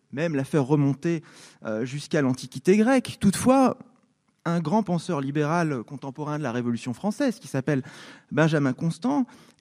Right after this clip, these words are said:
estime que, euh, ce partage serait le propre de la modernité politique. Plus exactement, Constant soutient que, euh,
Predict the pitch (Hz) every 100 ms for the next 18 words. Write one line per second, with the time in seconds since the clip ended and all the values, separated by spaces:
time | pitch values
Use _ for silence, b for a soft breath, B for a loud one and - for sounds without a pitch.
0 | - 185 - 240 311 277 - - - 208
1 | 254 277 - 101 - - 160 - 233 202
2 | 185 - 208 285 240 160 - 185 233 180
3 | 156 - - 294 294 - - - 160 226
4 | 196 - - 143 156 151 147 185 262 185
5 | 131 - - - _ b b b b _
6 | _ - 226 202 175 175 - 208 302 277
7 | - 180 180 247 254 190 170 233 285 254
8 | 220 262 B B B B - -